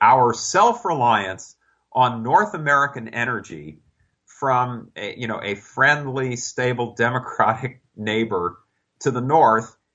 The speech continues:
Uh, and much of the development there being done by U S companies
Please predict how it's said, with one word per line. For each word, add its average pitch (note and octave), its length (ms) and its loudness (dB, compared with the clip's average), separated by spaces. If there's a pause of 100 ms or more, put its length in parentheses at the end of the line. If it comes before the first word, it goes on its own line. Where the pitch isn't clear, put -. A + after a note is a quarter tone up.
(180)
Uh, A#2 300 4
and A#2+ 300 -6
much E3 340 2
of C3 160 -6
the B2+ 280 -4
development A2 680 2
there G#2 300 0
being A#2+ 320 -4
done D3+ 320 2
by A2 320 2
U E3 180 0
S C3 200 0
companies F2+ 760 -12